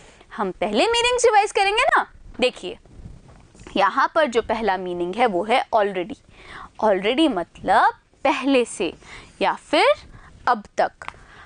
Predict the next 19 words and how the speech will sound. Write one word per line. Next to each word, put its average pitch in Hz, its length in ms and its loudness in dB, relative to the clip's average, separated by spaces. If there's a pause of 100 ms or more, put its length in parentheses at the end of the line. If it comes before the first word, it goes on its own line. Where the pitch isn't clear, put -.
(140)
फिर 415 280 0
है 494 240 0
bending 220 840 -2
down 190 300 0 (360)
मतलब 208 460 0
नीचे 190 440 0 (640)
झुकना। 262 480 0 (2500)
"Do 240 120 4
you 277 220 6
not 453 280 4
see?" 403 280 4 (320)
replied 240 440 0
the 269 160 2
hermit। 220 320 -2 (540)
उस - 200 4 (160)
सन्यासी 202 640 2
ने 302 340 2
उत्तर 269 360 0
दिया 208 380 -2